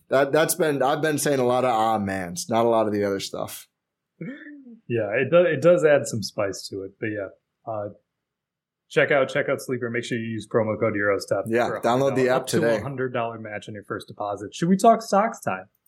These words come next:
Speaker 1: Yeah, let's talk stocks. We didn't talk everyone from the game, but I'm guessing we can just buzz through 'em as we go here.
Speaker 2: Yeah, let's do it. Who was your, f-, f-, give me an upstock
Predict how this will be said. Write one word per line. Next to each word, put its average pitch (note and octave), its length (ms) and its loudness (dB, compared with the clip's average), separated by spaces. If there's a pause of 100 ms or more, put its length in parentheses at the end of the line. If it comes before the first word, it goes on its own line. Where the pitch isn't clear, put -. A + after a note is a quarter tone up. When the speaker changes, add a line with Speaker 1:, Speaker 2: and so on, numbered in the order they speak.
(140)
Speaker 1:
Yeah, B3 180 0
let's A3 200 0
talk G3+ 220 2
stocks. A#2 580 -2
We C3+ 100 0
didn't C4+ 180 0
talk B3 260 2
everyone E3+ 360 2
from D#3 160 -2
the C#3+ 80 2
game, C#3 340 2
but C3 100 4
I'm A#2+ 200 0
guessing C#3 340 2
we B2+ 100 2
can C3 140 -2
just B2 220 -2
buzz A#2 240 2
through B2 200 2
'em A#2 120 2
as A2 120 -2
we A2 120 -2
go G#2+ 260 2
here. B2 320 -2 (1800)
Speaker 2:
Yeah, E3+ 240 2
let's C3+ 160 -4
do D#3+ 180 6
it. C3+ 160 4
Who D#3+ 80 0
was D#3 180 0
your, D3+ 420 2 (120)
f-, C#3+ 60 -12 (180)
f-, - 220 -18 (100)
give B3 120 4
me C#4 60 6
an A3 80 6
upstock A#2 380 0